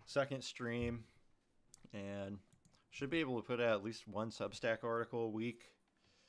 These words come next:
My Substack's been sort of dormant. It's been, it's still been growing latently though, which is good. I should probably do, like, one YouTube video.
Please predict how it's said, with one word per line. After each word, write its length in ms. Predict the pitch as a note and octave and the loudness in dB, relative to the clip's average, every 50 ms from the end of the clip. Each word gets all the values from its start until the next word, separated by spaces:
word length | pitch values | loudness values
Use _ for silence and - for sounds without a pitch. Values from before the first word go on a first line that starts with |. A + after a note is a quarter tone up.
| _ _ _ _ _ _ _ _ _ _ | _ _ _ _ _ _ _ _ _ _
My 100 | - G2+ | -10 -10
Substack's 560 | F#2+ - A#2 G#2+ G#2 - - A2 G2+ G2+ - | -6 -4 -4 -6 -4 0 0 2 2 0 -2
been 300 | - A2+ G#2+ G2+ G#2+ - - | -4 -4 -2 -2 -4 -4 -6
sort 240 | - - A#2 A2 G#2 | -4 -2 -2 -2 -2
of 100 | G2 F#2+ | -4 -4
dormant. 500 | - G2 G2 G2+ G#2+ G#2+ G#2+ G#2+ - - | -4 -2 -2 0 0 0 0 0 -2 -4
It's 120 | G#2 G#2 - | -8 -8 -4
been, 220 | - B2+ A#2 G#2+ | -2 -2 -2 -2
it's 120 | A2+ A2 - | -2 -2 -2
still 160 | - F#3+ G3 | 0 0 0
been 160 | E3 D#3 B2+ | 0 0 0
growing 440 | G2+ G#2 G2+ A2 A#2+ A#2 A2 G#2+ G2+ G#2+ - - - - | 0 0 2 2 2 2 0 -2 -4 -8 -14 -20 -12 -6
latently 400 | G#2+ G2 G2+ - G2 F#2+ F#2+ F#2+ | -4 -4 -2 -4 -4 -8 -8 -8
though, 240 | F2+ F#2 F#2+ F#2+ G2 - _ _ _ _ _ _ _ _ _ _ _ _ _ _ _ _ _ _ _ _ _ _ _ _ _ _ _ _ - | -6 -6 -6 -6 -8 -10 _ _ _ _ _ _ _ _ _ _ _ _ _ _ _ _ _ _ _ _ _ _ _ _ _ _ _ _ -12
which 180 | G2 F2 - | -12 -12 -10
is 140 | - F2+ E2+ | -10 -12 -10
good. 340 | F2 F#2 F#2+ F#2 F#2+ F#2 F#2+ - _ _ _ _ _ _ _ _ _ _ _ _ _ _ _ _ _ _ _ _ _ _ _ _ _ _ _ _ _ _ _ _ _ _ _ _ _ _ _ _ _ _ _ _ _ _ _ _ _ _ _ _ _ _ _ _ _ _ _ _ _ - - _ _ _ _ - - - - - - - - - - - - - - - - - - - - | -8 -8 -6 -6 -6 -8 -10 -14 _ _ _ _ _ _ _ _ _ _ _ _ _ _ _ _ _ _ _ _ _ _ _ _ _ _ _ _ _ _ _ _ _ _ _ _ _ _ _ _ _ _ _ _ _ _ _ _ _ _ _ _ _ _ _ _ _ _ _ _ _ -20 -20 _ _ _ _ -8 -8 -8 -10 -18 -20 -20 -14 -8 -6 -4 -4 -6 -8 -14 -16 -16 -8 0 2
I 80 | A#2+ | 4
should 180 | B2 - B2+ - | 4 4 4 6
probably 420 | C#3+ C#3+ D#3 F3 F#3 D#3+ D#3+ D3+ | 8 8 10 8 8 6 4 4
do, 180 | C3+ C#3+ D3 C3+ | 4 4 6 6
like, 160 | B2 G#2+ - | 6 4 4
one 200 | A2+ A#2 A#2+ A2 | 2 2 2 2
YouTube 340 | G2 G2 A2 G#2+ - C#3+ C3+ | 2 0 -2 0 0 0 2
video. 520 | B2+ C#3 C#3 C#3 C#3 C3+ C3+ C3+ C3+ C3+ | 6 6 6 8 6 6 4 4 2 -2